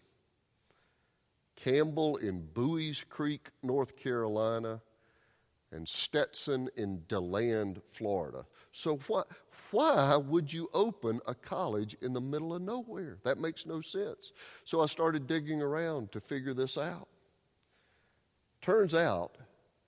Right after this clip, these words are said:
that these Baptist schools were opened in the middle of nowhere in an effort to keep the Baptist students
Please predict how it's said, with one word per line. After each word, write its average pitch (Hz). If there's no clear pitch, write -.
that -
these 143
Baptist 131
schools 127
were 95
opened 107
in 107
the 104
middle 107
of 92
nowhere 101
in 113
an 110
effort 139
to 127
keep 151
the 120
Baptist 123
students 98